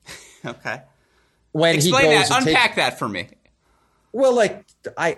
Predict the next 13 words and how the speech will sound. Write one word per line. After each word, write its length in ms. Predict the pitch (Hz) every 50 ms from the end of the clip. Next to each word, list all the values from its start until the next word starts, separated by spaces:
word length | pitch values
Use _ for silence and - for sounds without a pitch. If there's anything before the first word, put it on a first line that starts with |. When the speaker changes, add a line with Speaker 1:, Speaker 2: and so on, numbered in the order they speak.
| - -
Speaker 2:
I 120 | 143 156
can't, 600 | 151 - - - 190 180 175 170 165 165 165 - -
like, 220 | 151 143 123 - -
when 80 | 147
he 100 | 127 -
takes 300 | 180 - - 175 165 -
those 160 | - 175 156 -
times 360 | - 151 147 156 151 135 -
out 360 | 139 170 202 196 - - _ _ -
and, 280 | 120 113 113 117 110
Speaker 1:
Yeah. 80 | 113 123
Speaker 2:
and, 220 | 120 117 107 107 -
and 280 | 123 120 110 110 -